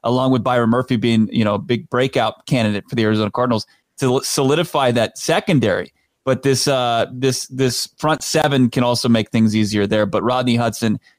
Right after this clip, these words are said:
you know, number one ranked center, according to Pro Football Focus. They disrespected the Cardinals all s-,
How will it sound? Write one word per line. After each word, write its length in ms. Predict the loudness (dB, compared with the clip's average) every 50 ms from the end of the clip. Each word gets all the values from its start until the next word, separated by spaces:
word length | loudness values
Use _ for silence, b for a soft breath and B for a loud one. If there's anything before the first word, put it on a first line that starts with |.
| b _
you 100 | 0 2
know, 280 | 2 2 0 -2 -4 _ _ _ _ _ _
number 240 | -2 -2 0 2 4
one 280 | 4 4 4 4 4 2
ranked 260 | 2 2 2 0 -2
center, 420 | -2 0 0 2 2 4 2 2
according 380 | 0 -2 -2 0 0 2 2 2
to 80 | 2 0
Pro 200 | 0 -2 -2 0
Football 320 | -2 -4 -2 0 -2 -2
Focus. 380 | 0 0 -2 0 0 -2 -2 0
They 120 | 0 0
disrespected 600 | 0 0 -2 -2 -6 -6 -4 -2 -2 -2 -2 -6
the 80 | -8 -4
Cardinals 320 | -2 0 0 0 0 0
all 80 | 0 0
s-, 180 | 0 -2 -4